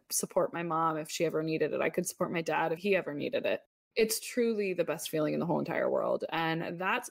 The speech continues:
ultimately why I do what I do now, why I teach, and why I want people to get their finances together too, because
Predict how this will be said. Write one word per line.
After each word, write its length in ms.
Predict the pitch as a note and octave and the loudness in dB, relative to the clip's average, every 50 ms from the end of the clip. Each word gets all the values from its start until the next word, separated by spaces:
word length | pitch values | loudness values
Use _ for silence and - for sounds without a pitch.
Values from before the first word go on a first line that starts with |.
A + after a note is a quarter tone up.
| - | -2
ultimately 560 | - A3+ A3+ - A#3 A3 A3 - - A3 A3 A3 | -2 -2 0 2 0 0 0 0 0 0 0 0
why 520 | G3+ E3+ - - D3+ F3+ G#3 A3 A3+ A#3 | 0 -2 -4 -4 -2 0 2 2 2 0
I 160 | G#3 - G3+ G3 | -2 -2 -4 -4
do 140 | - G3+ G#3+ | -2 -2 0
what 100 | A3 G#3+ | 0 0
I 80 | G#3+ | 0
do 120 | G#3 G#3+ G#3+ | 0 -2 -4
now, 500 | G3 D#3+ C#3 G3 A#3 - - - - - - | -2 -2 0 0 2 2 2 0 -2 -2 -2
why 260 | D#3+ E3 F#3 G3+ G3 | -2 0 0 0 0
I 200 | - G3 G3 G3 | 0 0 -2 -2
teach, 380 | - - - A3 - - - - | -2 -4 -4 -4 -2 -2 -2 -2
and 160 | D3 D#3+ - | -2 -2 -2
why 320 | - F3+ F#3 F#3 F#3 F#3+ | 0 0 2 2 2 2
I 180 | F#3 F#3+ F#3 F#3 | 2 2 2 2
want 340 | F3 F3 F3 F3 F#3 - - | 0 0 0 0 -2 -2 -4
people 280 | - F#3+ F#3+ F#3+ F#3+ | -4 -4 -2 -2 -4
to 80 | - F3 | -2 -2
get 100 | F3 E3+ | -2 0
their 120 | - E3 | 0 -2
finances 420 | E3 - C#3 E3 F3 F3 - - - | -2 0 0 0 0 0 0 -2 -2
together 260 | - - D3+ D#3 F3 | 0 2 2 2 2
too, 240 | - - - A3+ A3 | 0 0 0 0 0
because 420 | F3+ F3+ F3+ - F#3 F3 E3 - | 0 -2 -2 0 0 0 0 -2